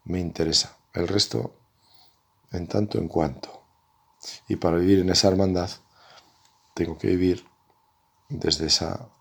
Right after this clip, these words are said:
desde ese buscar la voluntad de Dios, que era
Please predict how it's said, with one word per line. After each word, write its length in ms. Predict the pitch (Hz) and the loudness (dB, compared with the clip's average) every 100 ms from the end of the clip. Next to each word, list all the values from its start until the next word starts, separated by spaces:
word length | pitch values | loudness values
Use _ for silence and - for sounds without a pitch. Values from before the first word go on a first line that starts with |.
| _ _ _ - | _ _ _ -10
desde 160 | 85 | -2
ese 140 | 90 98 | 2 2
buscar 580 | 87 85 - 98 95 - - | 4 2 2 0 -2 -6 -10
la 100 | 82 | -8
voluntad 460 | 87 80 - 87 | -6 -6 -2 -4
de 140 | 78 80 | -4 -2
Dios, 300 | 95 85 - | 0 -2 -4
que 100 | 82 | -6
era 220 | 82 | -6